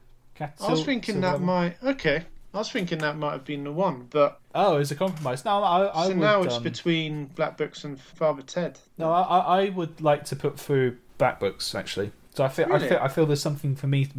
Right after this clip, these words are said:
Speaker 1: for me personally to explore there. So, um, yeah.
Speaker 2: And I'm quite pleased in some ways because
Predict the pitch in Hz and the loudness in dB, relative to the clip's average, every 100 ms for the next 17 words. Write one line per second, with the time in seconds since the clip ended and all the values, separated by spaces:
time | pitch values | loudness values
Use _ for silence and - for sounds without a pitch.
0 | 135 - 151 139 147 147 143 120 107 117 | -6 -2 0 0 2 -2 -2 -8 -8 -10
1 | - - 139 139 92 95 - - - - | -10 -4 2 2 2 -2 -4 -18 -20 -20
2 | - - 110 101 101 104 - 113 104 - | -16 -12 -12 -10 -12 -14 -14 -12 -12 -14
3 | - - - 170 160 - 208 185 - - | -20 -20 -6 -2 -2 0 2 2 -2 0
4 | 156 139 - - 135 139 131 127 127 - | 2 0 -2 -8 -8 -6 -4 -4 -4 -6
5 | 131 135 139 135 131 - | -8 -4 -2 -2 -2 -8